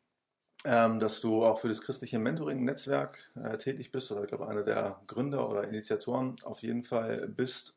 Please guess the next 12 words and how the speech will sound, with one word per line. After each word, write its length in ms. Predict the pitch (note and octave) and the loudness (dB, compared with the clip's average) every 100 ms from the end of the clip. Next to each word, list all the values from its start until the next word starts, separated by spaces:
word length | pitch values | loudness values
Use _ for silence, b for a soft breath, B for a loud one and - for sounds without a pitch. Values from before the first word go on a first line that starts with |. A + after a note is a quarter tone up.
| _ - | _ 2
Mentoring 560 | A#2 D3+ D#3 C3 C3 | 6 6 6 6 6
spielt 280 | B2 - B2 | 4 0 2
ja 100 | B2 | 4
auch 280 | A2+ A2 - - - - | 6 4 0 -18 -20 -8
in 120 | A2+ | 0
der 140 | G#2+ G2+ | 2 2
Philosophie 540 | - C3 A#2 A#2 B2+ | 0 0 -2 -2 -2
des 180 | A2+ B2 | -2 -2
Wachstumskatalysators 1120 | B2+ - C3+ - C3 B2 A#2+ B2 B2 B2+ - B B B | -4 -6 -10 -4 0 2 2 2 2 -2 -6 B B B
eine 120 | A#2+ | -4
große 340 | A2 A2+ C3 A#2+ | 0 0 0 0
Rolle. 400 | A#2 A#2+ A#2 | 2 4 4